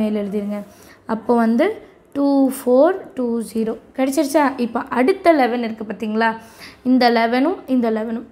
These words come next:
Eleven into eleven நமக்கே தெரியும். Eleven elevens are one twenty-one. So, ஏன் இதை சொல்றேன்னா, one twenty-one-க்கு இதுக்கு ஒரு link இருக்கு. என்னன்னா,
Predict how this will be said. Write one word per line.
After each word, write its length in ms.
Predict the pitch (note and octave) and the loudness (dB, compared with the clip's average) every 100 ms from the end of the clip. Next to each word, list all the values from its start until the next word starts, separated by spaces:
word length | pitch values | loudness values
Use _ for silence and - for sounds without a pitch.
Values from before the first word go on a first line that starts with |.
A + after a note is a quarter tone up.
| C4+ | 2
Eleven 300 | C4+ F4 F4+ | 2 2 -2
into 140 | E4 D4+ | 0 2
eleven 240 | C4+ C4 D4 | 2 2 0
நமக்கே 300 | B3 A#3 C4+ C4+ | -2 0 0 2
தெரியும். 240 | A3+ A3 A#3+ | -2 -2 -2
Eleven 220 | A#3 A#3 | -2 0
elevens 320 | A#3+ A#3 A#3 C#4+ | -2 -2 0 2
are 100 | G4 G#4+ - - - - A#3+ | 0 -2 -14 -20 -20 -4 0
one 140 | B3+ C#4+ C4 | 2 0 0
twenty-one. 720 | B3 A3 G#3+ C4 A#3+ A3 A3 B3 - - - - | -2 -2 -2 -2 -2 0 -2 -4 -14 -20 -20 2
So, 80 | D4+ C#4 C#4 | 2 4 2
ஏன் 120 | F#4 G#4+ | 2 2
இதை 120 | D#4+ D4+ | 2 4
சொல்றேன்னா, 420 | C#4 C#4 D4 C4+ C#4 B3+ | 4 4 2 2 0 0
one 100 | C#4+ D4+ | -2 -2
twenty-one-க்கு 560 | E4 C#4+ C#4 B3 B3+ C4+ | -2 0 -2 -2 -2 -2
இதுக்கு 200 | A3+ C#4 | 0 0
ஒரு 160 | B3 C#4+ G4 - - - C4+ | 2 2 -2 -10 -20 -6 -2
link 260 | D#4 D#4+ C#4 | -2 -2 -2
இருக்கு. 220 | A#3+ A#3 A3+ | -4 -4 -2
என்னன்னா, 240 | A#3+ B3+ | 0 2